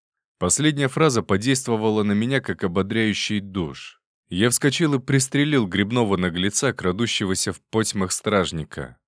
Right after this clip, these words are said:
Стрела сверкнула и вернулась назад в арбалет.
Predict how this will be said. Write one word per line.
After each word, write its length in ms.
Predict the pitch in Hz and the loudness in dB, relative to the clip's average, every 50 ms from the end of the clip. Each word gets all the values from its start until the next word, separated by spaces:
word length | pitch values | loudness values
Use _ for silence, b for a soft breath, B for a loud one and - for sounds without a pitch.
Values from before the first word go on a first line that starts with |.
| _ _ - | _ _ -14
Стрела 400 | - - - 95 107 120 131 117 | -10 -4 0 2 4 4 4 2
сверкнула 560 | - - 101 90 87 - 127 131 135 127 120 | 2 0 -2 -4 -4 -2 -2 -2 0 0 -2
и 220 | 113 - - 101 | -2 -2 -4 -4
вернулась 500 | 87 90 92 95 113 123 123 120 110 - | -2 -2 -2 -2 -2 -2 -2 -2 -4 -4
назад 340 | 107 101 90 95 95 87 - | -4 -4 -2 -2 -2 -4 -4
в 60 | 95 | -4
арбалет. 640 | 92 85 82 95 95 90 80 71 64 - _ - _ | -6 -4 -2 -2 -2 -2 -4 -6 -8 -12 _ -20 _